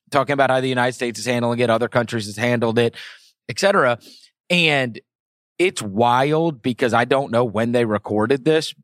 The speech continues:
I think it was yesterday, but they were talking about, he was talking about, like, a Rock Hudson moment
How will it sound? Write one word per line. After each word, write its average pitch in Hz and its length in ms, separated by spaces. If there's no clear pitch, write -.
I 120 80
think 131 180
it 143 60
was 101 180
yesterday, 175 640
but 135 120
they 156 100
were 139 80
talking 151 460
about, 113 460
he 151 60
was 165 80
talking 202 220
about, 165 260
like, 147 160
a 135 80
Rock 143 440
Hudson 135 560
moment 113 520